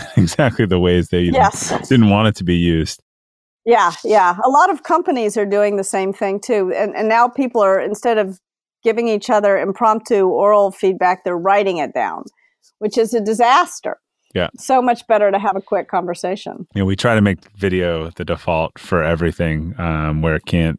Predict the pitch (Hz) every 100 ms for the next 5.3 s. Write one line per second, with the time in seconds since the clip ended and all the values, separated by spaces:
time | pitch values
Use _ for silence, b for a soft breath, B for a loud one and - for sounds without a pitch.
0 | _ - 80 73 87 - 82 80 B B
1 | B B - 180 180 165 233 220 156 143
2 | 131 113 107 95 104 104 90 87 85 87
3 | 85 90 85 80 113 95 113 110 95 85
4 | 90 87 78 85 - - - 92 90 90
5 | 87 87 82